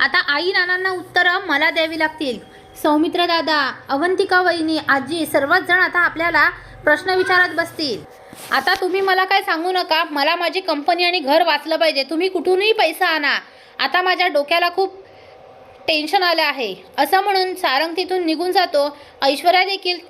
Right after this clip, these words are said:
खाली मान घालून तिथून निघून जाते. आता घरी आल्यावर सुमित्रा ही चांगलीच दोघांची तासटणी करते आणि म्हणते, "काय झालं?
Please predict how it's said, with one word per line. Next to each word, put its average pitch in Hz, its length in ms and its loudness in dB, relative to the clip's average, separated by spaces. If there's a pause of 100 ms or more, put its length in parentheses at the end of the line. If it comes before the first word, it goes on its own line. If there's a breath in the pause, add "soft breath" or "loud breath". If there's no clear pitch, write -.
(200)
खाली 285 240 0
मान 349 200 0
घालून 339 380 -2
तिथून 320 280 -4
निघून 285 280 -2
जाते. 269 500 -2 (340 loud breath)
आता 311 200 0
घरी 320 280 0
आल्यावर 381 520 0 (560)
सुमित्रा 349 480 0
ही 330 180 -2
चांगलीच 339 460 -2
दोघांची 370 420 0
तासटणी 330 520 -2
करते 320 280 0
आणि 330 280 -2
म्हणते, 339 300 0
"काय 330 260 -2
झालं? 349 320 0